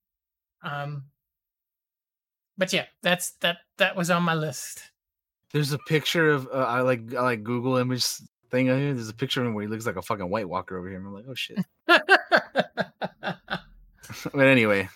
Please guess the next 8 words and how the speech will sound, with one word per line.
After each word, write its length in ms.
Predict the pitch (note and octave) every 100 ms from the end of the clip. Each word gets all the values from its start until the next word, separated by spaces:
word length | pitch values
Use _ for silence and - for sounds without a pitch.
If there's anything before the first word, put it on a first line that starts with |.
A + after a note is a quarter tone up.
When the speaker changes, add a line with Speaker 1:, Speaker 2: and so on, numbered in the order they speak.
| -
Speaker 1:
<laughs> 1000 | E4 G3 D3 D3+ D#4+ C4 - - G#3+ C#3+ - _ _ _ _ _ _ _ _ _ _ _ - -
Uh, 440 | G3 F3 F3 E3+ E3
do 120 | D#3
you 80 | D#3+
have 180 | F3
another 240 | F3 F3+ G3
one, 160 | A3
or? 380 | A3+ G3+ D3+ C#3